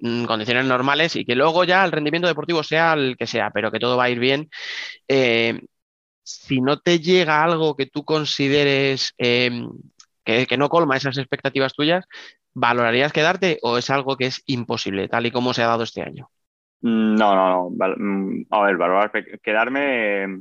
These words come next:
Speaker 2: para quedarme tendríamos primero que ponerme al día ahora mismo y segundo tener una seguridad de cobro del año siguiente, eh,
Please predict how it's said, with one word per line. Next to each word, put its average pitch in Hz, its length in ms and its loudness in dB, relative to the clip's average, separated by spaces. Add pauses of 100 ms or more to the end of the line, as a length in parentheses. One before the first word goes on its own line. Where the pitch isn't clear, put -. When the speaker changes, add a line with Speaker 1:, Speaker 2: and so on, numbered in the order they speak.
(240)
Speaker 2:
para 107 200 2
quedarme 139 340 2
tendríamos 101 480 -2
primero 113 320 0
que 104 80 0
ponerme 107 280 0
al 101 100 0
día 104 160 2
ahora 101 160 2
mismo 135 440 0
y 131 60 -4
segundo 104 480 -2
tener 98 300 -2
una 101 440 -2
seguridad 98 800 2
de 107 140 2
cobro 117 560 4
del 98 500 -2
año 107 200 -2
siguiente, 104 1080 2
eh, - 40 -8